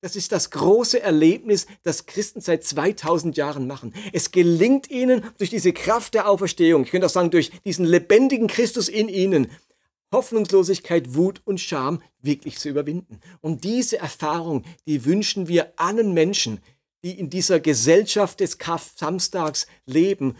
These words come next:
und in ihrem eigenen Leben etwas von dieser Hoffnungslosigkeit, von dieser Wut und von dieser Scham spüren. Diesen Segen des Ostersonntags wünschen wir allen Menschen,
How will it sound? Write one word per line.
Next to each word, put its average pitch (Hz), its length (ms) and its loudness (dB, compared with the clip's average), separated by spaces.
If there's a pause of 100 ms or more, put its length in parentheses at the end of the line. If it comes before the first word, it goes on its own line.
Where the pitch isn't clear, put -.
und 170 160 -6
in 180 100 0
ihrem 170 320 2
eigenen 214 380 4
Leben 180 240 4
etwas 165 260 -6
von 165 120 -6
dieser 139 220 -4
Hoffnungslosigkeit, 147 880 -4 (220)
von 160 100 -10
dieser 127 300 -4
Wut 147 240 -4 (180)
und 147 140 -8
von 135 140 -6
dieser 131 280 -4 (120)
Scham 117 480 -8 (100)
spüren. 113 680 -14 (500)
Diesen 190 400 -6
Segen 143 580 0 (680)
des - 300 -10
Ostersonntags 120 1000 -4 (420)
wünschen 147 460 -6
wir 131 280 -2 (240)
allen 135 380 -4
Menschen, 113 540 -10